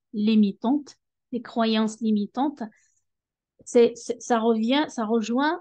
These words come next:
à l'image que nous avons de nous-mêmes. C'est si j'ai de moi-même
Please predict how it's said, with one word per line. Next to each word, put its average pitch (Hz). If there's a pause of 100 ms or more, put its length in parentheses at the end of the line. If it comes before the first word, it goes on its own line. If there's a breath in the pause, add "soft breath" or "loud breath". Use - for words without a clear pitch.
(160)
à 233
l'image 247
que 226
nous 233
avons 247
de 233
nous-mêmes. 220 (460)
C'est -
si 285
j'ai 254 (460)
de 240
moi-même 240